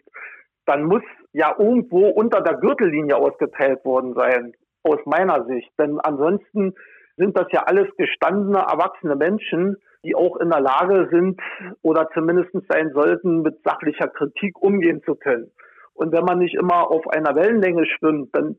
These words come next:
gehört das einfach auch zu so einem Prozess dazu. Aber wenn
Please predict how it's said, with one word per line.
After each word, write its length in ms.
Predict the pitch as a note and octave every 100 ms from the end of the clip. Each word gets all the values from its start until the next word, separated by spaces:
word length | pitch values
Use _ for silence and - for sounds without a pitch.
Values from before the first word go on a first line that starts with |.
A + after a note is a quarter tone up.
| -
gehört 280 | E3+ D#3+ F3+
das 140 | F3 -
einfach 360 | D#3 D#3+ E3
auch 220 | - D#3+ -
zu 80 | D#3+
so 140 | D#3
einem 680 | D#3 D3+ - D#3 D#3 D#3 D#3+
Prozess 380 | - - - E3+ -
dazu. 500 | A2+ A#2 - G#3+ D#3 - _ _ _ _ -
Aber 320 | E3+ D#3+ C#3+
wenn 320 | D#3+ D#3+ C#3